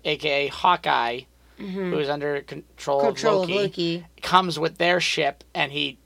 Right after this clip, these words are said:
Speaker 1: fires one arrow and blows up, which is, this is the one thing I
Speaker 2: Well,
Speaker 1: don't get.
Speaker 2: it's, you know
Speaker 1: This,
Speaker 2: what? The
Speaker 1: I
Speaker 2: Ewoks defeated the Empire,
Speaker 1: This
Speaker 2: and
Speaker 1: is
Speaker 2: that's
Speaker 1: the
Speaker 2: all
Speaker 1: one
Speaker 2: I'm gonna
Speaker 1: thing
Speaker 2: say.
Speaker 1: I always have a problem with,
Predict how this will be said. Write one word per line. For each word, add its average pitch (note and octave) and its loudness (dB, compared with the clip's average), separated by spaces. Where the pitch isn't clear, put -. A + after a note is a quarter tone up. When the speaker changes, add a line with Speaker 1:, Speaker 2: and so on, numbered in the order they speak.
Speaker 1:
fires F3 4
one G3 6
arrow A3+ 8
and F3+ 2
blows F3+ 4
up, F#3+ 4
which F#3+ 4
is, F#3 2
this A3 4
is G3 2
the E4 6
one D4 6
thing C#4 6
I C#4 12
Speaker 2:
Well, C4+ 8
Speaker 1:
don't G#3 4
get. - 8
Speaker 2:
it's, - -12
you C#4 2
know D4+ 10
Speaker 1:
This, D#4 10
Speaker 2:
what? D#4+ 8
The C#4+ 10
Speaker 1:
I - 10
Speaker 2:
Ewoks F#4 10
defeated E4 8
the D#4 6
Empire, D4 10
Speaker 1:
This C4+ 10
Speaker 2:
and B3 6
Speaker 1:
is - 10
Speaker 2:
that's G4+ 8
Speaker 1:
the C4 10
Speaker 2:
all A#3+ 10
Speaker 1:
one D#4+ 10
Speaker 2:
I'm - 6
gonna - 8
Speaker 1:
thing - 0
Speaker 2:
say. A#3 6
Speaker 1:
I - -
always A#3+ 4
have A#3 6
a A3 8
problem G3 4
with, G3 2